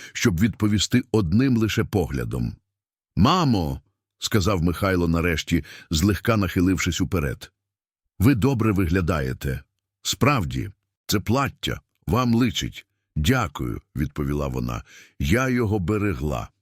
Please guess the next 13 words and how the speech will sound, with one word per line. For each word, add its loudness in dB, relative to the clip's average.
Для 2
нагоди». -2
Марина 2
всміхнулася, -2
але 2
її 0
посмішка -2
мала 0
в -6
собі 0
щось -2
хижо -2
холодне. -4